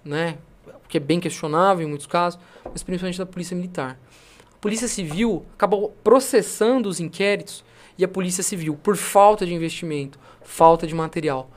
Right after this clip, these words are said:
falta de recursos humanos, falta também de tudo que você possa imaginar, não tem condições de desenvolver operações que usem mais inteligência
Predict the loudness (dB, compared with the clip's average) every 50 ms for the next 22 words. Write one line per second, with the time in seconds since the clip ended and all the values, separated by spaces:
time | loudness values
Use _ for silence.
0 | -20 -20 _ -4 0 2 2 2 2 -2 -8 -8 -10 -10 -10 -10 -12 -12 -10 -8
1 | -6 -4 -4 -4 -4 -6 -8 -14 -20 _ _ -20 _ -6 2 6 8 8 8 6
2 | 2 -4 -4 -4 -4 -8 -10 -10 -8 -8 -6 -6 -6 -6 -6 -4 0 0 0 0
3 | 0 -2 -4 -4 -2 -2 0 2 2 2 0 -2 -8 -20 -20 -10 -4 0 0 0
4 | 2 2 0 2 2 2 0 0 0 0 2 4 6 6 6 4 2 -2 -6 -12
5 | -16 -20 -20 -20 -20 -20 -14 -12 -8 -6 -2 0 0 2 6 8 8 8 8 6
6 | 6 6 8 6 6 4 4 6 6 6 6 2 2 2 4 4 4 2 -2 -6
7 | -8 -10 -14 _ _ _ _ _ _ _ _ _ _ _ _ -16 -10 -6 -4 -4
8 | -4 -4 -4 0 2 2 4 4 2 2 2 2 0 0 0 -2 -2 0 0 -2
9 | -2 -4 -4 -6 -10 -14 -18